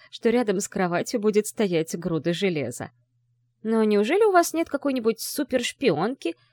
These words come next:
которой можно поручить мою охрану?" "Хотите познакомиться с леди Розмари?"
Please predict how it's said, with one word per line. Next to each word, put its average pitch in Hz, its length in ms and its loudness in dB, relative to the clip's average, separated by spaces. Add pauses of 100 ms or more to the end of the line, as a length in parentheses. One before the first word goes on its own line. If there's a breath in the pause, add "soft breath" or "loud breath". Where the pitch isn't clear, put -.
(120)
которой 302 320 0
можно 262 320 0
поручить 254 440 -2
мою 226 240 0
охрану?" 208 500 -2 (640)
"Хотите 175 380 -2
познакомиться 170 640 0
с - 100 -4
леди 165 220 0
Розмари?" 156 540 -4